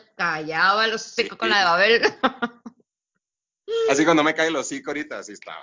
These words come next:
Speaker 2: Pero nomás de Babel, no de varias películas, solo
Speaker 1: Ajá,
Speaker 2: Babel.
Speaker 1: así.
Speaker 2: Sí.
Speaker 1: Ey,
Speaker 2: Sí, me ha
Speaker 1: Babel.
Speaker 2: pasado. O películas que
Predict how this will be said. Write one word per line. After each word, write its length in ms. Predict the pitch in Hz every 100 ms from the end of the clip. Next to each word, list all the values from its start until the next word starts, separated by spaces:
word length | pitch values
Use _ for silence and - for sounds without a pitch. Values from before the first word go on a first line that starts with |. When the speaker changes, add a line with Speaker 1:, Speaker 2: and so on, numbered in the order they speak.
| -
Speaker 2:
Pero 140 | 123 123
nomás 260 | 120 123
de 80 | 135
Babel, 340 | 135 101 107 117
no 100 | 117
de 80 |
varias 240 | 117 120 120
películas, 440 | 107 101 101 123
solo 200 | 208 220
Speaker 1:
Ajá, 100 | 220
Speaker 2:
Babel. 120 | 185 170
Speaker 1:
así. 440 | 185 180 156 143 _ _ _
Speaker 2:
Sí. 160 | - - _ _
Speaker 1:
Ey, 240 | - 302 311
Speaker 2:
Sí, 200 | 285 165
me 60 | 165
ha 20 |
Speaker 1:
Babel. 140 | 156 156
Speaker 2:
pasado. 320 | 151 156 165
O 100 | 135
películas 520 | 135 131 170 175 165
que 300 | 156 131 110